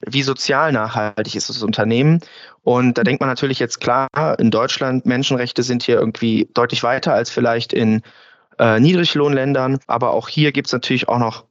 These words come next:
weitere Aspekte. Also bin ich attraktiv als Arbeitgeber im Sinne von,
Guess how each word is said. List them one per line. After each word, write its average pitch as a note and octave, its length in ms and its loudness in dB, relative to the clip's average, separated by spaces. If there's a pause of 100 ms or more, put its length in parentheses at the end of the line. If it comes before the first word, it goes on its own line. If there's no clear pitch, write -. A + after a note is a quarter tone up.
(100)
weitere D3 520 -2
Aspekte. B2 560 -2
Also A2 160 0
bin C3 160 2
ich - 180 0
attraktiv - 580 -2
als - 180 0
Arbeitgeber B2+ 500 -2
im A#2 120 0
Sinne A#2+ 220 0
von, A2+ 340 -2